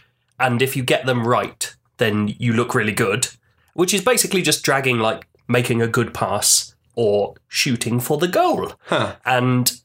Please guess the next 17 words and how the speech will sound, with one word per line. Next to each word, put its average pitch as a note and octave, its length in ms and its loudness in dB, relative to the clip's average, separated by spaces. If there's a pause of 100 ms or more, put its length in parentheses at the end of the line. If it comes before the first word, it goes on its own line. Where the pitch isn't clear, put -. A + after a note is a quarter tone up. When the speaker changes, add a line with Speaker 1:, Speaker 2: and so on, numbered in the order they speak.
(560)
Speaker 1:
that C#3 260 0
would C#3 100 0
increase C3 320 0
your B2+ 100 2
experience. - 560 -2
And D#3 160 0
you E3+ 120 2
were, C3 80 4
like, A#2 320 -2
a - 60 -4
shitty E3+ 400 2
player G#2+ 440 0 (200)
playing A#2 200 2
for A#2 120 0
a G#2+ 40 0
shitty B2+ 340 0
team, G2+ 380 -2